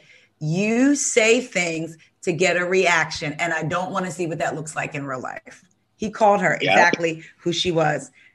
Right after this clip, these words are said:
Speaker 2: That's what she does. She's,
Speaker 1: Yeah.
Speaker 2: uh, she likes to get that reaction. And speaking of,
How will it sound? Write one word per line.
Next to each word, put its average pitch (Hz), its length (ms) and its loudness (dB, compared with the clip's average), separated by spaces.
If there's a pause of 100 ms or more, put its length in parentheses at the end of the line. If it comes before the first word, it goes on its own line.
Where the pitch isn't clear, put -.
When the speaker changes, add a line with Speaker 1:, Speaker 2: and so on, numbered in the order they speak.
(280)
Speaker 2:
That's - 240 2
what 208 100 2
she 202 200 0
does. 180 360 0
She's, 151 360 6
Speaker 1:
Yeah. 180 220 4
Speaker 2:
uh, 131 100 6 (180)
she - 260 4
likes 156 260 2
to - 60 0
get 156 140 4
that 143 120 4
reaction. 135 600 0
And 101 160 -6
speaking 143 380 0
of, 95 420 2